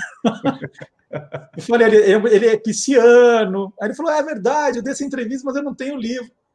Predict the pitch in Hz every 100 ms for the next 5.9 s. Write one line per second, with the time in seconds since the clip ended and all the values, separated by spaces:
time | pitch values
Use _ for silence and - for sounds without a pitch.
0 | _ _ - 190 196 208 226 220 233 226
1 | 247 233 196 175 175 185 190 180 240 202
2 | 190 _ _ _ - - _ - - _
3 | 277 285 254 294 269 247 190 349 - 269
4 | 208 208 269 269 - 214 202 185 - 240
5 | 202 196 208 165 147 156 220 127